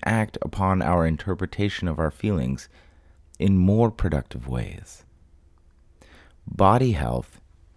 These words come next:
is brain health. The first step to a better state of mind most often involves getting the body to a better state of health. Going for a jog when we don't feel like it may be akin to adding a whole upper register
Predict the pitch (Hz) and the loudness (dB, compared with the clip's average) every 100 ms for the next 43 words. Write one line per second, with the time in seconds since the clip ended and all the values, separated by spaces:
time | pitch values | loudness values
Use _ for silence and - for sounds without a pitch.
0 | _ 127 131 98 76 85 95 92 65 - | _ 2 4 2 -2 0 2 2 -2 -8
1 | - _ - _ _ _ _ _ _ _ | -14 _ -20 _ _ _ _ _ _ _
2 | _ - 87 127 127 - 98 - - 78 | _ -8 0 0 0 2 0 0 -4 -2
3 | 87 85 - 80 76 85 82 76 - _ | -2 -4 -4 -4 -4 -2 0 -2 -4 _
4 | 92 87 - 92 - 98 82 80 85 87 | -2 -2 -2 -4 0 0 0 0 0 0
5 | 82 82 82 76 73 69 64 85 90 98 | -2 -4 -4 -2 -2 -4 -4 -4 -2 -2
6 | 64 - _ _ _ _ - 69 - - | -4 -8 _ _ _ _ -8 -4 -4 -6
7 | - - - - 92 55 - _ _ _ | -8 -10 -10 -4 -4 -4 -8 _ _ _
8 | _ _ _ _ _ _ - 92 80 - | _ _ _ _ _ _ 0 2 2 -2
9 | 65 64 107 95 73 71 - - - - | -6 0 2 4 2 -2 -8 -20 -20 -8
10 | - 80 76 78 - - 127 107 60 - | -2 0 0 -2 -6 -4 0 0 0 -6
11 | 57 - 90 98 104 98 80 - 85 - | -8 -8 -4 -2 0 0 -2 -2 -2 -2
12 | - 85 82 85 - 107 110 110 - 90 | -2 0 0 -2 -2 -2 0 0 -2 -2
13 | 87 76 87 73 73 - 57 | -2 0 -2 -4 -14 -12 -12